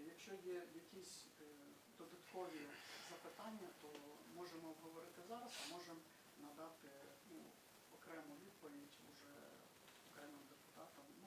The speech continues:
можливо, після погоджувальної ради, якщо немає запитань, заперечень. Будуть якісь, е, зараз запитання по цьому питанню? Якщо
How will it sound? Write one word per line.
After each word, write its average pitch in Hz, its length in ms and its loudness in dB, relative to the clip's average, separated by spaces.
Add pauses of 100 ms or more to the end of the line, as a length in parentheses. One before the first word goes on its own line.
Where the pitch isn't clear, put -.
можливо, 147 300 -4 (320)
після 160 240 -4 (100)
погоджувальної 269 640 -8
ради, 220 160 -2 (120)
якщо - 200 -8
немає - 340 -8
запитань, - 380 -8
заперечень. - 480 -8 (480)
Будуть 233 320 2
якісь, - 260 -2 (220)
е, - 20 -2 (160)
зараз 156 220 0 (100)
запитання 170 480 0 (140)
по 151 60 -4 (680)
цьому 147 160 0 (120)
питанню? - 340 -8 (1900)
Якщо - 300 0